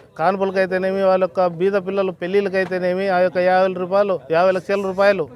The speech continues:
ఇస్తానని చెప్పడం జరిగినది. అలాగే ఆయన చెప్పిన సందర్భంలో వరకుటి ఓబులరెడ్డి గారు, "నేను ఒక లక్ష రూపాయలు ఇస్తానని" చెప్పడం జరిగినది. అలాగే గరిసెపాటి లక్ష్మీదేవమ్మ గారు, ఆమె ఒక లక్ష రూపాయలు ఇస్తానని చెప్పడం జరిగినది.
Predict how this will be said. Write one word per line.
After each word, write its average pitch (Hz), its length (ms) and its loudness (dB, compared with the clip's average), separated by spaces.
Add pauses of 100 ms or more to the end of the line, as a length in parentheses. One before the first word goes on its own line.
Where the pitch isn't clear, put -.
(640)
ఇస్తానని 208 400 2
చెప్పడం 190 360 0
జరిగినది. 165 440 -4 (460)
అలాగే 196 380 4
ఆయన 185 220 2
చెప్పిన 185 440 -2
సందర్భంలో 196 760 0
వరకుటి 185 440 -2
ఓబులరెడ్డి 185 360 -4
గారు, 190 400 -2 (100)
"నేను 175 200 -4
ఒక 175 100 -4
లక్ష 165 220 -6
రూపాయలు 185 300 -2
ఇస్తానని" 180 300 -4
చెప్పడం 165 300 -4
జరిగినది. 143 380 -6 (600)
అలాగే 196 540 2 (100)
గరిసెపాటి 190 560 -2
లక్ష్మీదేవమ్మ 190 600 -2
గారు, 180 460 -2
ఆమె 175 340 -2
ఒక 185 140 0
లక్ష 180 240 0
రూపాయలు 180 300 -2
ఇస్తానని 180 320 -4
చెప్పడం 170 300 -4
జరిగినది. 135 340 -8